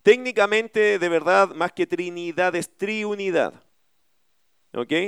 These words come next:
La unidad de tres. Tres personas, un solo Dios. Lo que Lucas está comunicando entonces, entonces a Teófilo, ¿qué es?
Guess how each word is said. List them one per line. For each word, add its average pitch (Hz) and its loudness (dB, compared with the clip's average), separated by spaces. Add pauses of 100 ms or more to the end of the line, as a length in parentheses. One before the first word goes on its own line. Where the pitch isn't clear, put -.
La 139 4
unidad 151 0 (920)
de 135 -2
tres. - -6 (580)
Tres 175 -2
personas, 196 -4 (120)
un 123 -14
solo 143 -2
Dios. 101 -8 (920)
Lo 180 2
que 190 4
Lucas 240 4
está 214 2
comunicando 196 0
entonces, 190 -4
entonces 185 -2
a 170 2
Teófilo, 175 0
¿qué 185 2
es? - -8